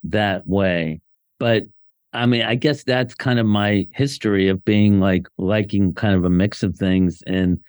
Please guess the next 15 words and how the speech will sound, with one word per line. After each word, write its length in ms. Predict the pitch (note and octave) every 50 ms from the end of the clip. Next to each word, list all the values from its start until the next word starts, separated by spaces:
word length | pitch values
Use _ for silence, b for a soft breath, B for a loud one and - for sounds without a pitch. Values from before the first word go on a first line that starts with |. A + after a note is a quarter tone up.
| b b -
that's 280 | G2 G#2+ A2 - -
what 100 | - G2+ F#2+
I 260 | F#2 F#2 F#2 F#2 E2+ - _ _ -
grew 200 | F#2+ F2+ F2+ F2
up 200 | F#2 F#2+ E2 - _ _ _ _ _ _ - -
doing. 580 | D#2+ - G2+ G#2+ G#2 F#2+ F2 E2+ D#2+ D#2 D2 B1+ - _
And 420 | - - F2+ F#2 F2+ F2 F2 E2+ - -
we 160 | - A2 A2
want 320 | G2 F#2 G#2 A2 A2 G#2+ G#2+
to 180 | G#2 G2+ F#2+ -
inform 760 | - G2+ G2 - - G#2 G2+ G2+ G2+ G2+ G2+ G2+ G2 F#2+ F#2
and 180 | F2 F2+ F#2+
surprise 640 | - - F2+ - - G2 F#2 F2+ F#2 F#2 F#2 E2+ -
readers 560 | - F2+ F#2 F#2 E2+ F#2 F2+ F2 E2 D#2+ - - -
and, 340 | F#2 F2+ E2+ E2+ E2+ D#2+